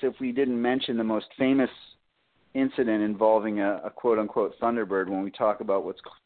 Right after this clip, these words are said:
the Lawndale incident, uh, which occurred on July twenty-fifth, nineteen seventy-seven,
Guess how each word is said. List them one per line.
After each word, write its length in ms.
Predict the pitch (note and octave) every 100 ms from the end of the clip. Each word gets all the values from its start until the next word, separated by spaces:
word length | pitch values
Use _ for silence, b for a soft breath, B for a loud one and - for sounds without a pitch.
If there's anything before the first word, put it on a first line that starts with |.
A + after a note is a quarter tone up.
| _
the 60 | A2
Lawndale 680 | G2+ G#2+ A#2 G#2+ F#2 F2
incident, 440 | F#2+ F2 F#2 D#2+ D2+ _ B B B _ _
uh, 400 | - G2 F#2+ F#2+
which 240 | F#2+ G2 -
occurred 340 | G2+ - A2+
on 120 | A2
July 280 | G2 G#2 A2
twenty-fifth, 680 | A2+ - A2+ G#2+ - A#2 G#2+
nineteen 420 | A2 G#2 G#2 A2+ G#2
seventy-seven, 920 | - G#2 G#2 G2 - A#2 A2 G#2 F#2